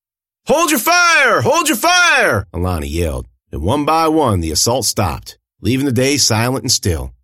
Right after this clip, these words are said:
Only the moans and cries of the wounded and dying bled into the air. We took in the carnage,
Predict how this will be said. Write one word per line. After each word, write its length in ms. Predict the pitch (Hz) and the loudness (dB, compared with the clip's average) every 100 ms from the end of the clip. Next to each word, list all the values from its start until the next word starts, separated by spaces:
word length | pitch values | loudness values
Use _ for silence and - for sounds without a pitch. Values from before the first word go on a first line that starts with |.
| _ _ _ | _ _ _
Only 240 | 98 123 131 | -2 0 0
the 100 | 127 | 0
moans 420 | 110 127 135 127 | 0 0 0 -2
and 120 | 139 | -4
cries 440 | - 123 131 131 123 | -2 -2 0 -2 -2
of 60 | |
the 80 | 135 | -2
wounded 400 | 117 131 131 135 | 0 0 0 -2
and 140 | 139 | -2
dying 440 | 113 95 78 71 67 | 0 -2 -2 -6 -6
bled 220 | 82 90 | -4 -2
into 160 | 98 95 | -2 0
the 200 | 95 76 | -2 -4
air. 300 | 67 67 - _ _ _ _ _ _ _ _ _ _ _ _ _ _ | -6 -10 -16 _ _ _ _ _ _ _ _ _ _ _ _ _ _
We 100 | - | -8
took 260 | 104 135 107 | -2 -2 0
in 140 | 123 | 0
the 80 | 90 | 0
carnage, 640 | - 104 85 65 64 - | 0 0 0 -2 -8 -12